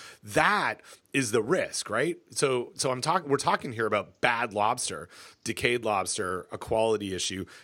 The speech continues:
Is it gonna taste terrible? Yes. In this case, as a nine or ten-year-old on Prince Edward Island, did I throw up? Oh, damn, yeah. I was like, I yacked, like, right, like, look, right at the table. Um, was it a foodborne illness risk?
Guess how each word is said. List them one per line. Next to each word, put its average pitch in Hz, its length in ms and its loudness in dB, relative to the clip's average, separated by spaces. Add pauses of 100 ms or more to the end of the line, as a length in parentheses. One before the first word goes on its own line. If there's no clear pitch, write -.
(160)
Is 143 160 2
it 175 60 2
gonna 151 160 -2
taste 113 280 -2
terrible? 156 340 0
Yes. 98 520 -2
In 113 180 -6
this 165 220 0
case, 180 340 -4
as 104 140 -6
a 95 160 -4 (100)
nine 107 280 -2
or 107 100 -4
ten-year-old 120 680 -4 (300)
on 104 300 -4
Prince - 220 -6
Edward 104 180 0
Island, 139 400 0
did 107 120 2
I 135 120 2
throw 120 280 0
up? 165 300 2
Oh, 135 400 -2 (120)
damn, 123 360 -6
yeah. 117 340 0
I 113 160 4
was 123 260 -4
like, 92 280 -4 (400)
I 151 160 2
yacked, 135 480 -2
like, 113 280 -2
right, 120 320 0 (160)
like, 120 260 -8
look, 127 220 2
right 135 220 6
at 180 80 -2
the 135 80 0
table. 160 560 -2 (500)
Um, 117 440 4 (100)
was 135 220 6
it 147 60 -2
a 131 40 -4
foodborne 113 360 -2
illness 131 280 0
risk? - 400 -12